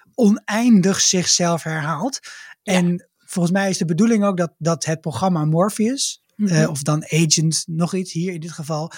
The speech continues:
Speaker 1: zichzelf moet verbeteren. Als een soort machine learning of zo, dat hij de hele tijd opnieuw in dezelfde conflict situatie terechtkomt. En, eh, dat hij zichzelf heeft,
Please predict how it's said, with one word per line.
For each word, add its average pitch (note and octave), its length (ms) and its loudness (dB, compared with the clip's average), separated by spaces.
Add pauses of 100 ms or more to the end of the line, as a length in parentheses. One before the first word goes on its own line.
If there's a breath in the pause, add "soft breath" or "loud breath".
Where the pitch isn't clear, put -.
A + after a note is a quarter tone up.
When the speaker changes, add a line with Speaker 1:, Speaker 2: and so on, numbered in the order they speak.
(160 loud breath)
Speaker 1:
zichzelf - 600 0
moet F#3+ 200 0
verbeteren. E3+ 540 -2
Als C#3+ 120 -8
een D3+ 60 -4
soort E3+ 240 -2
machine F3+ 440 2
learning F3+ 400 2
of D#3 80 -4
zo, D#3 300 0 (260 loud breath)
dat D#3 160 -6
hij D#3+ 80 -6
de D#3+ 60 -2
hele F3+ 340 2
tijd F3 220 0
opnieuw F3+ 360 4
in E3 80 2
dezelfde E3 460 0
conflict F3 380 -2
situatie C#3 520 -4
terechtkomt. D3 640 -6 (460 loud breath)
En, D#3+ 280 2
eh, D3+ 400 0
dat D#3+ 200 0
hij D#3 140 2
zichzelf E3 440 0
heeft, D#3+ 360 -2